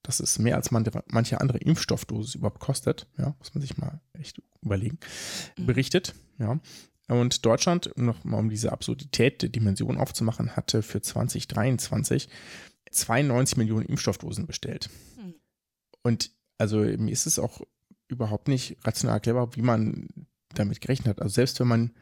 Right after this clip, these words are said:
Speaker 1: das bedeutet ja, dass man jede Person mehr als einmal impfen könnte damit. Also das war ja schon
Speaker 2: Mhm.
Speaker 1: von der bisherigen Annahme der Impfung überhaupt nicht anzunehmen, dann irgendwie auch nicht anzunehmen, dass die Leute Bock haben, sich mehr, also jetzt irgendwie vier, fünf, sechs Mal impfen zu lassen,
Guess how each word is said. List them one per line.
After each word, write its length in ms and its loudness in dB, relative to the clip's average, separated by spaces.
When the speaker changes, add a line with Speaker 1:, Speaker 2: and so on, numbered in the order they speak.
Speaker 1:
das 280 -4
bedeutet 300 0
ja, 120 2
dass 160 -2
man 180 2
jede 220 4
Person 340 2
mehr 140 6
als 140 2
einmal 240 0
impfen 280 0
könnte 280 0
damit. 320 -4
Also 160 -4
das 180 -6
war 80 0
ja 100 2
schon 400 0
Speaker 2:
Mhm. 280 -4
Speaker 1:
von 300 -2
der 100 4
bisherigen 540 2
Annahme 280 2
der 100 0
Impfung 240 0
überhaupt 320 0
nicht 160 -4
anzunehmen, 520 0
dann 200 -2
irgendwie 420 0
auch 180 -2
nicht 160 -2
anzunehmen, 360 4
dass 200 2
die 80 -2
Leute 220 0
Bock 300 -2
haben, 160 2
sich 240 -4
mehr, 220 4
also 180 0
jetzt 120 -4
irgendwie 200 2
vier, 200 -2
fünf, 200 0
sechs 220 0
Mal 120 4
impfen 280 -2
zu 100 -6
lassen, 320 0